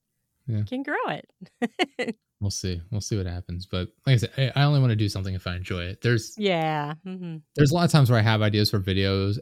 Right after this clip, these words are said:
Speaker 1: and then I do the thing. It's the same thing I do with, um, like, purchasing something. Like, "Oh, that's cool. I should buy that."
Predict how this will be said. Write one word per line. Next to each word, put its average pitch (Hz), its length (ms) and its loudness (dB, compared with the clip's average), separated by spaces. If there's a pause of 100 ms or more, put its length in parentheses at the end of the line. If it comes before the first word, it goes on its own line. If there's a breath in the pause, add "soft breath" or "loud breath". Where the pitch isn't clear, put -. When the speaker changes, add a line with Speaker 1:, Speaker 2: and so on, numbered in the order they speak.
Speaker 1:
and 110 140 4
then 98 260 2 (100)
I 127 80 6
do 139 140 8
the 123 80 6
thing. 107 360 4
It's 120 180 4
the 131 60 6
same 170 140 6
thing 156 140 2
I 110 60 4
do 101 240 2
with, 92 320 -2
um, 90 360 -2 (580)
like, 113 260 2
purchasing 110 580 2
something. 110 540 2
Like, 101 240 -2
"Oh, 123 160 6
that's 123 180 4
cool. 104 160 0
I 101 60 4
should 107 160 2
buy 101 160 2
that." 95 240 0